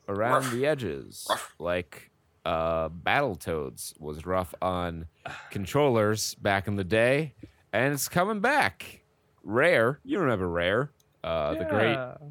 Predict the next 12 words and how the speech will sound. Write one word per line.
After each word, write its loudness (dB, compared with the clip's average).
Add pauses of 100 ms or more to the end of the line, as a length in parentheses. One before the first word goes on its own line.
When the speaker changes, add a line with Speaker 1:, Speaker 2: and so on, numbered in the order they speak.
(100)
Speaker 1:
the -12
great 0
game 2
developer 4
that 2
was -6
turned -2
into -4
a -4
Kinect -4
shovelware 2
maker 0